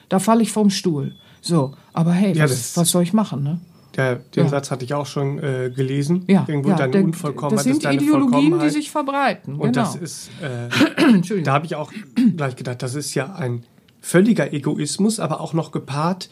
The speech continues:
Speaker 1: Hm.
Speaker 2: mit einem fehlenden Entwicklungswillen.
Speaker 1: Genau.
Speaker 2: Also das ist
Speaker 1: Genau.
Speaker 2: ja
Speaker 1: Ja, das ist es eben.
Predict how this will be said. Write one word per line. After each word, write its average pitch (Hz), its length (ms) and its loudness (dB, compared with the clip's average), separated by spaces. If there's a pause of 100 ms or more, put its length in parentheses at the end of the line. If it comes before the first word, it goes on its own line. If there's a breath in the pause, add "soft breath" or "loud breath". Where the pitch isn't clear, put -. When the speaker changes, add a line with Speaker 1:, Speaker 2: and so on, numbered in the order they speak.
Speaker 1:
Hm. 208 220 8
Speaker 2:
mit - 160 0
einem 165 200 2
fehlenden 175 460 4
Entwicklungswillen. 120 1000 -6
Speaker 1:
Genau. 208 320 2
Speaker 2:
Also 143 240 -8
das 147 180 -4
ist 165 100 -2
Speaker 1:
Genau. 226 120 4
Speaker 2:
ja 160 180 0 (340)
Speaker 1:
Ja, 196 220 2
das 202 160 -2
ist 208 160 -4
es 175 160 -6
eben. 170 200 0